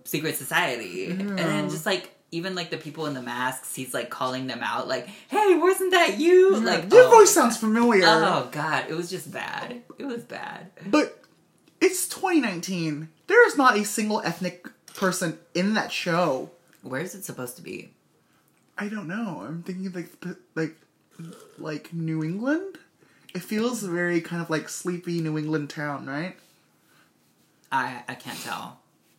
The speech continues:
Speaker 1: I can't tell.
Speaker 2: But there's only white people on that show.
Speaker 1: I think there was one girl. Was
Speaker 2: The
Speaker 1: she
Speaker 2: black
Speaker 1: black?
Speaker 2: girl, she
Speaker 1: And then
Speaker 2: died.
Speaker 1: they totally, like, yeah, like, scratched her throat out. I only saw one episode and I couldn't do anymore.
Speaker 2: I'm on episode three. I watch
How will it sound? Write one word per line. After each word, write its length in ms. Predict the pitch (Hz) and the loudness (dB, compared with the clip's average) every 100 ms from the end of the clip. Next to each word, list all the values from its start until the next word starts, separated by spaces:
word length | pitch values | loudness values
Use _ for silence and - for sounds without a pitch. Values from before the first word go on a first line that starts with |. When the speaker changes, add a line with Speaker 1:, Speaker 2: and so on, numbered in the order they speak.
| _ | _
Speaker 1:
I 60 | 127 | -20
can't 240 | - - | -18 -18
tell. 280 | - - 135 _ _ _ _ _ - 190 170 | -18 -20 -20 _ _ _ _ _ -18 -18 -10
Speaker 2:
But 380 | 240 - - - _ _ _ - | -4 -4 -6 -20 _ _ _ -2
there's 140 | 330 | -2
only 300 | 294 262 320 | 0 2 4
white 240 | 254 294 339 | 6 4 0
people 220 | 294 277 | -2 -2
on 80 | 262 | -2
that 100 | 233 | -2
show. 480 | 302 320 180 151 143 - - | -4 0 0 -2 -4 -18 -16
Speaker 1:
I 60 | |
think 140 | 151 302 | -12 -10
there 120 | 339 | -8
was 280 | 139 139 139 | -4 -4 -6
one 360 | 117 120 127 | -8 -8 -8
girl. 580 | 131 135 143 143 147 - - | -8 -4 -2 -4 -6 -12 -10
Was 80 | 277 | -2
Speaker 2:
The 60 | |
Speaker 1:
she 60 | - | 2
Speaker 2:
black 120 | 453 | 4
Speaker 1:
black? 100 | 330 | 4
Speaker 2:
girl, 120 | 311 254 | 6 8
she 100 | 302 | 8
Speaker 1:
And 80 | |
then 60 | 339 | 10
Speaker 2:
died. 280 | - 247 190 | 8 10 8
Speaker 1:
they 120 | 165 | 6
totally, 380 | - 139 135 127 | -2 -4 -4 -6
like, 260 | 123 113 - - 127 - _ _ | -6 -8 -14 -16 -16 -16 _ _
yeah, 320 | 127 113 - 123 | -8 -8 -8 -12
like, 200 | 117 117 | -14 -16
scratched 340 | - 120 117 | -12 -10 -10
her 80 | 127 | -12
throat 240 | 120 117 110 | -8 -6 -4
out. 120 | - | 0
I 120 | 156 | 0
only 160 | 220 135 | 0 -6
saw 280 | - 120 | -2 -4
one 140 | 117 117 | -4 -10
episode 380 | 110 120 - 113 | -12 -14 -12 -10
and 120 | 120 | -10
I 60 | |
couldn't 220 | 117 120 104 | -14 -14 -14
do 100 | 87 | -14
anymore. 460 | 71 - - 139 _ _ - - - - | -14 -14 -14 -14 _ _ -20 -20 -20 -2
Speaker 2:
I'm 140 | 190 196 | 2 4
on 80 | |
episode 400 | 247 202 196 175 | 2 0 -2 -2
three. 220 | 156 165 151 | 2 2 2
I 100 | 165 | 2
watch 220 | 185 | 2